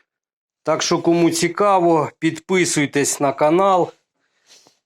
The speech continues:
жміть дзвіночок. Буде ще багато гарних, корисних відео по темі бджільництва.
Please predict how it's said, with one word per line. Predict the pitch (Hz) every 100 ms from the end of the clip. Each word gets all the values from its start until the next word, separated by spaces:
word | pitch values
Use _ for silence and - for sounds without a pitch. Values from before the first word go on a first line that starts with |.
| _ _
жміть | 110 120 175 170 - - _ _ _ _ _
дзвіночок. | 107 143 165 208 214 - 170 - _ _ _ _ _ _ _ _
Буде | 113 156 160 160
ще | - 175 165 131 - _ _
багато | 151 160 175 151 147 131 - - - _ _ _ -
гарних, | 120 160 151 147 135 -
корисних | 156 160 147 147 139 - - _ _ _ _ _ _ _ _ -
відео | 127 220 180 190 185 165 - _ _ _ _ _ _ _ _ _ _ _ _ _ _
по | 151
темі | 147 175 156 147
бджільництва. | - 139 180 190 226 220 - - 180 156